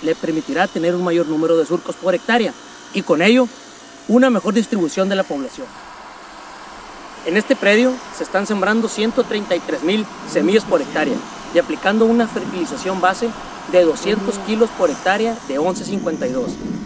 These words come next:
Todo esto en función del análisis de suelo correspondiente al predio. Nos encontramos en el campo La Higuerita, en Culiacán.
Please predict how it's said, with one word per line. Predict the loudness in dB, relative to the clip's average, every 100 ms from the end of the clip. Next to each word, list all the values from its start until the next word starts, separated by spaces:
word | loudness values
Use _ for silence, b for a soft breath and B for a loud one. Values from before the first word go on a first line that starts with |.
| -2
Todo | 4 6
esto | 6 4
en | 0
función | 0 -2 -2 -2 -2 -6 -2
del | -2
análisis | 0 -2 -4 -6
de |
suelo | 0 2 0
correspondiente | 0 -4 -4 -8 -6 -6 -6
al |
predio. | -2 0 0 -6 -14 -18 -20 -20 -20 -20 -20 -20 -20 -20 -20 _ _ _ -10
Nos | -4
encontramos | -4 -2 0 4 6 4
en | 4
el | 0 2
campo | 0 0 2
La | 4
Higuerita, | 4 4 2 -4 -4
en | -6
Culiacán. | -2 -2 0 0 -2